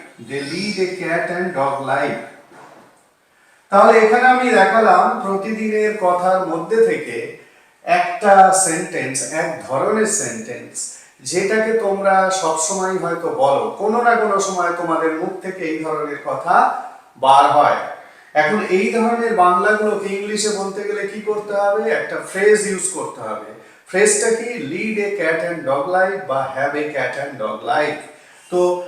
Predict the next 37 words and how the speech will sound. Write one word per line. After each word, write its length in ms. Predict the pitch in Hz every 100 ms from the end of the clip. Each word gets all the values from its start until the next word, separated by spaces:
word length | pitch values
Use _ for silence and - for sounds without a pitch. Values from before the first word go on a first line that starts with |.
| - - _ _ 156
এই 80 | 165 165
ঝগড়া 380 | - 170 208 233 233
লেগেই 300 | 226 226 226 226
আছে 140 | 220 208
এই 60 | 196
ধরনের 340 | 196 202 202 196 175
বাংলাগুলোকে 640 | 180 185 185 196 196 208 190
তাহলে 300 | 180 196 254 - - - - 170
according 400 | - 247 247 262 240
to 60 | 220 -
tense, 280 | 147 - - 170
মানে 140 | 175 170 208
টেন্স 260 | 214 220 175
ওয়াইজ 260 | 170 170 202 -
তোমাকে 340 | 175 226 220 214 214 - 139 127
have 240 | - 165 185 196
a 20 | 196
cat 240 | 165 165 185 185
and 100 | 180
dog 140 | 175 180 196
life 180 | 202 196
বা 80 | 160 147
lead 180 | 185 190 180
a 20 | 165
cat 160 | 147 151
and 100 | 160 143
dog 140 | 135 139
life 140 | 160 170
এই 80 | 151 151
ফ্রেজটাকে 460 | 147 - - 170 208 233
চেঞ্জ 220 | 240 240 -
করতে 240 | 139 120 -
হবে, 160 | - 120 - - _ -
করে 260 | 170 190 - - - - -
তোমাকে 360 | 156 156 - 202 226 -
এই 80 | - 202
ধরনের 360 | 190 185 170